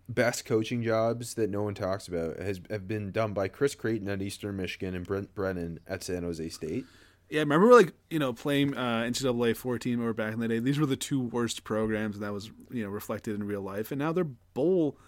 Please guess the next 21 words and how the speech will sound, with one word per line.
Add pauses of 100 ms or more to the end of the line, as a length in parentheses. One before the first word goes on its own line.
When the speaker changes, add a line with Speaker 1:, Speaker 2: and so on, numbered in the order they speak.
(520)
Speaker 2:
pretty
consistently
bowl
eligible
teams. (500)
Speaker 1:
Yeah,
I
mean,
Brent
Brennan
won
the
Mountain
West
Speaker 2:
Mm-hmm.
Speaker 1:
three
years
ago,
Speaker 2:
Yeah.
Speaker 1:
covid
year.